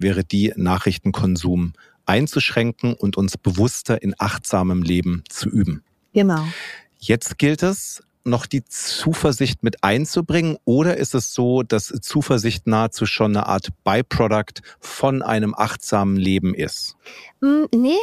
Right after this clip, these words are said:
Speaker 2: ich glaub, da kommt tatsächlich vielleicht noch ein bisschen was dazu und das ist ein anderes wichtiges psychologisches Konzept, das geht auf Bandura zurück und das ist die sogenannte Selbstwirksamkeit. Also wir hatten ja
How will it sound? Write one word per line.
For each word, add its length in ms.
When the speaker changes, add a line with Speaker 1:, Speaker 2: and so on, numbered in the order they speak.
Speaker 2:
ich 140
glaub, 180
da 80
kommt 280
tatsächlich 440
vielleicht 260
noch 120
ein 80
bisschen 280
was 140
dazu 420
und 120
das 120
ist 140
ein 140
anderes 500
wichtiges 640
psychologisches 720
Konzept, 480
das 140
geht 200
auf 180
Bandura 580
zurück 360
und 120
das 160
ist 160
die 80
sogenannte 480
Selbstwirksamkeit. 1400
Also 240
wir 140
hatten 160
ja 180